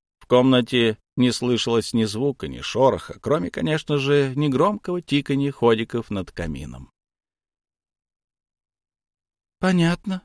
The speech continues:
проговорила Дорис, изменившись в лице. Боб обнял её за плечи, легонько привлёк к себе. «Доктор, можно вопрос?» — сказал он. «Разумеется», — кивнул доктор.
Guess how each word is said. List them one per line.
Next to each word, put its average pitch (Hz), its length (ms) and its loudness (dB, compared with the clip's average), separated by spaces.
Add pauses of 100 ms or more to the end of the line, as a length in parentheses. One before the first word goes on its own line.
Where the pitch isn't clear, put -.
(120)
проговорила 120 520 4
Дорис, 127 560 0
изменившись 117 640 0
в 117 40 -2
лице. 107 400 0 (840)
Боб 139 280 0
обнял 143 360 2
её 135 220 2
за 127 160 -2
плечи, 113 560 -6 (120)
легонько 120 520 2
привлёк 107 360 2
к - 20 -10
себе. 95 380 -2 (640)
«Доктор, 92 500 -4
можно 120 420 2
вопрос?» — 113 600 0
сказал 110 420 2
он. 107 300 0 (640)
«Разумеется», — 139 640 0 (180)
кивнул 120 300 4
доктор. 117 400 2